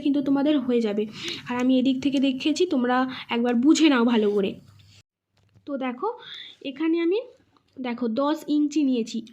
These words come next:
ল-, এখান থেকে কিন্তু এই যে মাপটা থেকে কিন্তু তোমাদের দশ ইঞ্চি নিতে হবে, দশ ইঞ্চি মাপটা নিতে হবে। দশ ইঞ্চি মাপটা নেবার পরও তোমাদের এই দিকে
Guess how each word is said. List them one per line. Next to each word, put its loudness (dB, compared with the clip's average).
ল-, -4
এখান -2
থেকে -2
কিন্তু 0
এই -2
যে -2
মাপটা -4
থেকে -4
কিন্তু -2
তোমাদের -4
দশ -2
ইঞ্চি -4
নিতে -2
হবে, -2
দশ -4
ইঞ্চি -2
মাপটা -4
নিতে -4
হবে। -2
দশ -4
ইঞ্চি -2
মাপটা -6
নেবার -2
পরও 0
তোমাদের -2
এই -2
দিকে -2